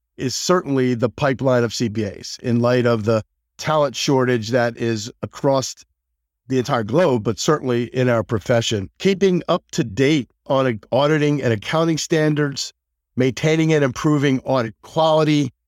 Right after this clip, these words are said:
equipping our profession for the future with both skills and understanding the latest technologies. These are some of the major things among a whole bunch that we're working on. But I,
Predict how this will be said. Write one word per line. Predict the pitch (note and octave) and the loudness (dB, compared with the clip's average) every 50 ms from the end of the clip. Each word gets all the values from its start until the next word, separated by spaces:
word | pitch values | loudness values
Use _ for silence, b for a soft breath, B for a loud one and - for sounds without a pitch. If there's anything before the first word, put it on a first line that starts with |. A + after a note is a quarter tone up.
| _ _ _ _ | _ _ _ _
equipping | A#2+ A2 - - F3 E3+ F3 - E3 D3+ D3 - | -10 -10 -2 -2 -2 0 2 2 2 2 0 0
our | C#3+ C#3 B2 | -2 -2 -2
profession | - - B2+ G#2+ - - E3 D3+ D3 - - D#3+ C3+ B2+ | -2 -4 -6 -6 -2 0 0 0 0 0 0 0 0 0
for | A2+ - - C3 B2 | -2 -2 0 0 0
the | A2 A2+ | 0 -2
future | G2+ - - - D#3+ E3+ F3 - - F3 E3+ E3 D#3+ D#3 D3 | -4 -6 -4 0 0 0 0 0 -2 -2 -2 0 -2 -2 -2
with | A#2+ A#2 A#2+ A2+ | -2 -2 0 0
both | B2 C3+ A#2 A#2+ G#2+ | 0 0 0 -2 -4
skills | - - - D3 D3 D3+ D#3+ E3+ D#3 C#3 | -8 -4 0 2 2 4 4 2 2 0
and | C3 A#2 | -2 -2
understanding | - C#3 C3 B2+ B2+ A#2 - C#3 B2+ A#2+ A#2+ A#2+ | -2 -2 -2 -2 -2 -2 0 0 0 2 2 2
the | A2+ | 2
latest | A2+ A#2+ A#2+ A#2 A#2 - - | 2 0 0 0 -2 -4 -4
technologies. | - A#2 A2 - C3 C3 C#3 C#3+ C#3+ C#3 A#2+ C#3+ C#3 B2+ A#2 - - _ _ _ _ _ _ _ _ _ | -6 -6 -4 -2 -2 0 0 0 0 0 0 -2 -2 -2 -4 -8 -14 _ _ _ _ _ _ _ _ _
These | C#3+ D#3+ F#3 F3 | 0 2 2 4
are | F#3+ F3 | 2 2
some | - - F3+ E3 D#3 | 2 2 0 2 2
of | D3+ C#3 | 2 2
the | C3+ B2+ | 2 2
major | B2+ B2+ C3+ D3+ D#3 D3+ B2+ C3 C3 A#2+ A#2 A2 A2 - _ _ | 2 2 2 2 2 2 2 2 2 2 0 -2 -4 -8 _ _
things | - C3 A#2+ A#2 A#2 A#2 G#2+ - | 0 0 2 2 0 0 -2 -4
among | - C3 C3 C3+ C3+ C3 B2+ C3+ C3 - | -4 0 0 2 2 2 0 0 -2 -4
a | B2+ B2+ | -4 -4
whole | - - E3+ F3+ E3+ C#3+ | -2 0 2 2 2 2
bunch | A2+ F#2+ C#3+ D#3 C#3+ A#2 A2+ A2 - - - | 2 0 2 2 2 0 0 -2 -6 -4 -2
that | B2 A#2+ A2 - | -2 -2 0 0
we're | B2 A#2 | -2 -2
working | A2 A2+ B2 A#2+ - B2 A2 | 0 0 0 0 0 -2 -2
on. | G2 G2 G2+ F#2+ | -2 -2 -4 -4
But | F2+ - A#2+ A#2 A#2 - _ _ _ _ _ _ _ _ | -2 0 0 0 -2 -6 _ _ _ _ _ _ _ _
I, | B2+ C#3+ | -12 -12